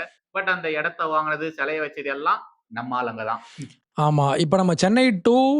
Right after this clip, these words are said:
Speaker 2: திருச்சி அந்த நேஷனல் ஹைவே பாத்தீங்கன்னா, அந்த திருச்சியில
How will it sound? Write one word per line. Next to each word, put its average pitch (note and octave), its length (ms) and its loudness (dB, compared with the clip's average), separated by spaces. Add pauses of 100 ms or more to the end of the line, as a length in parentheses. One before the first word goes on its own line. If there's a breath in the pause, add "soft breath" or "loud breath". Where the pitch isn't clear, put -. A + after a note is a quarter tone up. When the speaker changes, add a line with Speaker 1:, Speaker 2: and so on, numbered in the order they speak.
(140)
Speaker 2:
திருச்சி A3 680 2
அந்த E3+ 180 2
நேஷனல் F#3+ 460 4
ஹைவே F3+ 160 4
பாத்தீங்கன்னா, D#3+ 600 2
அந்த D3 220 0
திருச்சியில G#3 400 2